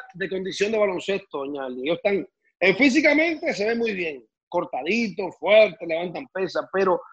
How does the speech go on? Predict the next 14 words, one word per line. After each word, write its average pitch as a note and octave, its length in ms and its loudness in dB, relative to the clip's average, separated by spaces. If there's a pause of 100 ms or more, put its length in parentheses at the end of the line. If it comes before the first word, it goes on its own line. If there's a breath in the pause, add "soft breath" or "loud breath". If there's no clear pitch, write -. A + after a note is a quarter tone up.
(220 loud breath)
no F#3 260 4
es D4 60 2
lo C4+ 160 6
mismo B3 300 2
estar G#3 400 6
en F#3 100 -8
condición F#3 540 -4
física G3+ 480 -8 (840)
a D#3+ 140 4
estar G3+ 260 2
en G#3+ 120 0
condición F#3+ 460 -2
de G3 60 0
baloncesto C3+ 540 -6